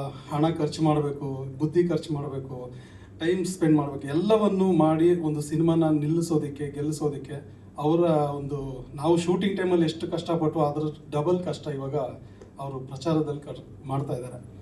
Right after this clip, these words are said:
ಅದೇ ಕೆಲಸ ನಿಮಿತ್ತನೇ ನಮ್ಮ ಹೀರೋ ಮಡೆನೂರ್ ಮನು, ಆ, ಗಲ್ಲಿ ಗಲ್ಲಿನೂ ಸುತ್ತುತ್ತಾ ಇದ್ದಾನೆ ಹೋಗಿ. ಆ, ಯಾರನ್ನೂ ಬಿಡ್ತಿಲ್ಲ, ಮದುವೆ ಮನೆ, ಸಾವಿನ ಮನೆ, ಪ್ರತಿಯೊಂದು ಮನೆಗೂ ನುಗ್ಗಿ, ಪ್ರತಿಯೊಂದು ಟೀ ಅಂಗಡಿಯಿಂದ ಹಿಡಿದು ದೊಡ್ಡ ಹೋಟೆಲ್ವರೆಗೂ ಎಲ್ಲ ಕಡೆ ಹೋಗಿ ಪ್ರತಿಯೊಬ್ಬರಿಗೂ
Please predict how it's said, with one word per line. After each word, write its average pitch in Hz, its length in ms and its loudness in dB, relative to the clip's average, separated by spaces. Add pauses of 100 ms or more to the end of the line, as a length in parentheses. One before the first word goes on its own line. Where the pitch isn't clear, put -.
(400)
ಅದೇ 139 160 6 (460)
ಕೆಲಸ 170 240 4
ನಿಮಿತ್ತನೇ 170 500 8
ನಮ್ಮ 156 360 6
ಹೀರೋ 160 320 6
ಮಡೆನೂರ್ 151 480 6
ಮನು, 156 280 4 (500)
ಆ, 139 300 -6 (300)
ಗಲ್ಲಿ 180 240 6
ಗಲ್ಲಿನೂ 180 380 6
ಸುತ್ತುತ್ತಾ 170 380 2
ಇದ್ದಾನೆ 147 220 0
ಹೋಗಿ. 135 440 -4 (280)
ಆ, 135 320 -8
ಯಾರನ್ನೂ 156 500 4
ಬಿಡ್ತಿಲ್ಲ, 170 280 6
ಮದುವೆ 143 380 4
ಮನೆ, 151 320 6
ಸಾವಿನ 165 460 2
ಮನೆ, 147 500 -2 (160)
ಪ್ರತಿಯೊಂದು 180 440 0
ಮನೆಗೂ 175 340 8
ನುಗ್ಗಿ, 160 380 4
ಪ್ರತಿಯೊಂದು 156 580 4
ಟೀ 175 180 0
ಅಂಗಡಿಯಿಂದ 170 460 6
ಹಿಡಿದು 151 640 2
ದೊಡ್ಡ 151 200 2
ಹೋಟೆಲ್ವರೆಗೂ 151 720 2 (300)
ಎಲ್ಲ 165 300 2
ಕಡೆ 185 300 2
ಹೋಗಿ 165 340 4
ಪ್ರತಿಯೊಬ್ಬರಿಗೂ 160 1080 2